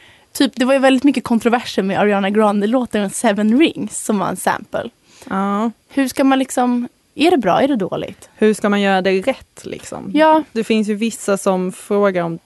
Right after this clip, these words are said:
Speaker 2: tillåtelse och andra gör inte och sen blir de stämda.
Speaker 1: Ja.
Speaker 2: <laughs> Så att, eh,
Speaker 1: Håkan Hellström, han har aldrig blivit stämd dock. Åh,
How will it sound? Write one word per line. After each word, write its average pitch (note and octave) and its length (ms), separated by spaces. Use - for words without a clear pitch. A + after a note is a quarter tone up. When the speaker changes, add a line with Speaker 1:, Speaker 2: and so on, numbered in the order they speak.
Speaker 2:
tillåtelse E3+ 840
och - 200
andra F#3 260
gör E3+ 140
inte E3 340
och D#3+ 80
sen E3 140
blir D#3+ 100
de F3 100
stämda. F3+ 520
Speaker 1:
Ja. G#3 180
Speaker 2:
<laughs> - 160
Så A#3+ 80
att, G#3+ 240
eh, G3 160
Speaker 1:
Håkan A#3+ 260
Hellström, A3+ 400
han C4 180
har G#4 80
aldrig F4+ 140
blivit D#4 160
stämd E4+ 340
dock. - 240
Åh, A2+ 200